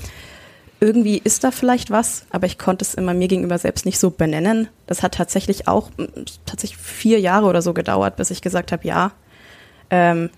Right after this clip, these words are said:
ich find tatsächlich auch Frauen attraktiv und ich kann mir da was vorstellen. Und, ähm, da hat's auch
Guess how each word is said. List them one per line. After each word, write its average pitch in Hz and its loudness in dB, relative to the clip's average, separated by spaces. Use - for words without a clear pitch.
ich - -10
find 214 0
tatsächlich - -2
auch 185 -4
Frauen 190 0
attraktiv 190 0
und 175 -2
ich 180 -4
kann 180 0
mir 175 2
da 170 2
was - -2
vorstellen. - 0
Und, - -2
ähm, 185 -2
da 185 2
hat's - -2
auch 190 2